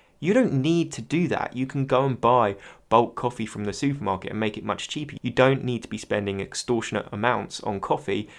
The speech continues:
like five pound. I know I sound like Graham Stephan here, but besides the point. You don't need to be spending five pounds on a coffee, and that person knows that, but they just do it anyway. So if you compare the price of your product or service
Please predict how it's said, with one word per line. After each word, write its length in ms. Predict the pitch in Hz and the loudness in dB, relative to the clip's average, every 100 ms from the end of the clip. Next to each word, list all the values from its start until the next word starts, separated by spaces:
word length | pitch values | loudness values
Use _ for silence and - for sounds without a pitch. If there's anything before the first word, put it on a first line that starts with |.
| - | -10
like 240 | 120 127 131 | 0 0 0
five 300 | - 110 - | -4 -4 -2
pound. 260 | 110 90 - - | -2 -2 -4 0
I 80 | |
know 160 | 110 107 | 4 4
I 40 | |
sound 300 | 101 101 95 | 4 0 0
like 140 | 95 - | -2 -2
Graham 260 | 98 92 | 0 0
Stephan 420 | 92 - 117 101 90 | -2 0 0 0 -6
here, 180 | 85 - | -6 -4
but 220 | 92 95 - _ _ | -6 -6 -12 _ _
besides 400 | 113 - 98 92 | -4 0 0 -2
the 80 | - | -12
point. 360 | - 107 - - - | -10 -10 -10 -14 -8
You 120 | 135 | -4
don't 280 | 143 180 139 | 2 4 4
need 160 | 135 | -2
to 80 | - | -4
be 80 | 110 | -10
spending 400 | - 131 113 104 | 0 0 2 -2
five 360 | - 120 113 | 0 2 2
pounds 320 | - 113 104 - | 0 -2 -2 -4
on 80 | |
a 40 | - | -6
coffee, 380 | - 175 - - | 0 0 0 -6
and 140 | 110 | 0
that 200 | 170 - | 0 0
person 640 | - 190 202 - - - - _ - | 0 0 0 -4 -8 -8 -14 _ 2
knows 320 | 156 170 143 | 6 6 4
that, 200 | - - | -4 -6
but 100 | - | 0
they 100 | 131 | 0
just 240 | 131 135 | 0 -2
do 140 | 127 117 | 0 2
it 120 | - | 0
anyway. 480 | 123 104 90 - - _ _ | -2 -2 -4 -6 -12 _ _
So 140 | - 139 | 2 2
if 120 | 139 | 2
you 60 | |
compare 400 | 143 139 147 147 | -2 -4 0 0
the 100 | 160 | 0
price 500 | 127 - 135 143 143 | -4 2 6 6 4
of 160 | - - | -4 -2
your 120 | 113 | -2
product 340 | - 117 107 101 | 0 0 0 -4
or 80 | |
service 640 | - 143 147 147 98 - | -2 2 4 4 0 0